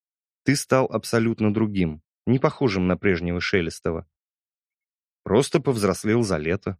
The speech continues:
Мои глаза светятся неподдельной честностью. Смирись с этим. Мы все растём, становимся старше и умнеем. Ты не просто вырос, задумчиво замечает Зеленоглазка.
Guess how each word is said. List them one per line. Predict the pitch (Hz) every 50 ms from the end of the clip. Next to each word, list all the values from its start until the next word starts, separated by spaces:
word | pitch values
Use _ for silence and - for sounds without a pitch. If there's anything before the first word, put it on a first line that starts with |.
| _ _ _ _ _ -
Мои | - 95 95 117 156 160
глаза | 143 135 135 127 131 147
светятся | 139 - - 107 127 147 - 151 - - 127
неподдельной | 123 117 - - 104 98 98 101 98 98 107 110
честностью. | 107 - - 113 104 - 95 82 - - - 80 78 - _ _ _ _
Смирись | - - - 98 95 98 127 165 - -
с | - -
этим. | 107 92 - 82 78 - _ _ _ _ _ _ _ _ _ _ _ _ _ _ _ _ _ -
Мы | 104 113 117
все | - - 175
растём, | 165 143 117 - - - 123 135 139 131
становимся | - - 110 107 110 123 131 123 117 104 - 101 -
старше | - - 104 104 117 - - - - 131 123 _ _ _ _ -
и | 95 95
умнеем. | 113 123 107 90 87 87 98 110 120 117 113 _ _ _ _ _ _ _ _ _ _ _ _ _ _ _ _ -
Ты | 107 107
не | 113 139
просто | - - 135 123 104 - - 123 120
вырос, | 120 107 90 78 73 - - _ _ _ -
задумчиво | - 92 98 98 95 101 98 95 - - 98 92 90
замечает | 90 92 92 90 - - 98 92 87 85
Зеленоглазка. | 87 92 92 95 92 92 90 95 92 87 - - - 92 90